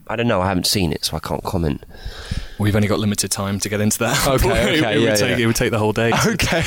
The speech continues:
Speaker 2: We can talk about Prometheus all day.
Speaker 1: Okay.
Speaker 2: Um, but I take it you're quite a big movie buff. I know we, we
Speaker 1: Yeah, I
Speaker 2: interviewed
Speaker 1: love movies, yeah.
Speaker 2: We interviewed, uh, you for the magazine recently, and you talked about Indiana Jones and
Speaker 1: Yeah.
Speaker 2: your love of that.
Speaker 1: Yeah.
Speaker 2: What, what are the other,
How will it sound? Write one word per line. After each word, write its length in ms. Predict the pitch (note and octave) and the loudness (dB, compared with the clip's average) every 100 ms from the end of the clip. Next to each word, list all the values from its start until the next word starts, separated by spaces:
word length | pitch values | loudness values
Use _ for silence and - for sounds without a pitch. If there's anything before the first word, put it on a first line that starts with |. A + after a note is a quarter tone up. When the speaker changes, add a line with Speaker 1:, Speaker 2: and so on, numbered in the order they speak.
| - | 0
Speaker 2:
We 80 | C3+ | 0
can 80 | C3+ | 2
talk 140 | B2+ | 4
about 160 | A#2+ A2+ | 2 4
Prometheus 420 | A#2+ A2+ A2 G2+ | 4 4 2 2
all 60 | G#2 | 2
day. 240 | A2+ A2 - | 2 0 0
Speaker 1:
Okay. 360 | A#2+ A2+ A2+ G#2+ | 0 2 2 2
Speaker 2:
Um, 40 | - G2 F#2 - - | 0 -4 -6 -8 -2
but 140 | C3+ | 2
I 60 | - | 2
take 200 | - F3 | 0 -2
it 60 | A#2+ | 0
you're 140 | B2 | 0
quite 220 | - A#2+ | 0 -2
a 40 | G#2+ | -2
big 280 | G#2 G2+ | -2 -2
movie 240 | G#2 A2 G#2+ | 0 0 0
buff. 300 | F#2+ - - | -2 -4 -4
I 60 | |
know 180 | G2+ G#2 | -2 -2
we, 140 | G2 G#2+ | 0 2
we 60 | |
Speaker 1:
Yeah, 160 | C#3+ A#2 G2+ | 2 2 0
I 120 | A2 | 0
Speaker 2:
interviewed 120 | A2 | 2
Speaker 1:
love 240 | A#2+ A2 F2+ | 2 0 0
movies, 540 | F#2 F2+ D#2 D#2 E2 | 0 0 0 -2 0
yeah. 80 | F#2 | 2
Speaker 2:
We 80 | B2+ | 2
interviewed, 400 | C3 A#2 A2+ G#2+ - A2 | 2 2 0 -2 -4 -2
uh, 60 | |
you 180 | G#2 G#2 | 0 0
for 80 | A2 | -2
the 60 | |
magazine 320 | G2+ G2 G#2 G2 | -2 -2 -2 -2
recently, 340 | G#2+ F2+ F#2 | -2 -2 -4
and 100 | F#2 | -6
you 60 | F#2+ | -6
talked 160 | F#2 | -6
about 140 | - - | -4 -4
Indiana 260 | - F#2+ | -2 -2
Jones 460 | F#2+ G2+ G2 F#2 - | -2 -2 -2 -2 0
and 80 | A2 | 2
Speaker 1:
Yeah. 100 | G2 | 2
Speaker 2:
your 100 | G2 | 0
love 160 | G2+ | -2
of 120 | G2+ | -2
that. 320 | G#2+ G#2 F#2 - | -2 -2 -2 -2
Speaker 1:
Yeah. 240 | F#2 F2+ | 0 2
Speaker 2:
What, 100 | C3+ | 2
what 140 | C3+ C#3 | 2 2
are 40 | |
the 100 | B2 | 2
other, 240 | A2+ G#2 | 2 2